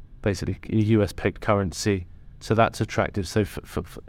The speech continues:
going through what I've gone through, if I'd have invested all my money in, in sterling back home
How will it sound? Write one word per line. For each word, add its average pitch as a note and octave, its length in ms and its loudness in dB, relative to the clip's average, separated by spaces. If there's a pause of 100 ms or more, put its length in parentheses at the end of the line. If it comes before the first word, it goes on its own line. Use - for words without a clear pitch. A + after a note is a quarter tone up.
going A#2+ 280 6
through A2 200 2
what A2 120 4
I've A#2+ 220 6
gone G2 200 0
through, - 180 0
if - 100 -2
I'd A2 80 4
have G#2+ 100 0
invested A#2 400 2
all A#2 100 4
my A2 120 2
money A2 300 2
in, G2+ 100 -4 (560)
in G#2+ 120 0
sterling G#2+ 540 4
back F#2 240 2
home G2 360 2